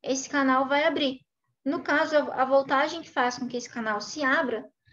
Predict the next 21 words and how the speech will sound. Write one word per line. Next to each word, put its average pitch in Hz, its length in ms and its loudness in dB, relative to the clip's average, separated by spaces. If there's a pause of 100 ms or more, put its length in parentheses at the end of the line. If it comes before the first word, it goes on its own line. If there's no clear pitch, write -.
(200)
é - 120 0
a 262 60 4
voltagem 262 520 2
de 262 100 -2
menos 269 280 2
cinquenta 269 340 0
e 269 60 -4
cinco 262 280 -6
milivolts 247 560 0
aproximadamente. 233 1040 -4 (1600)
Então, 254 580 0 (360)
apenas 320 520 -2
quando 285 320 2
eu 277 140 6
tenho 220 420 -2 (600)
aqui 240 340 -2
na 262 100 6
minha 262 180 2
zona 262 200 2
de 240 120 -6
disparo 220 640 -6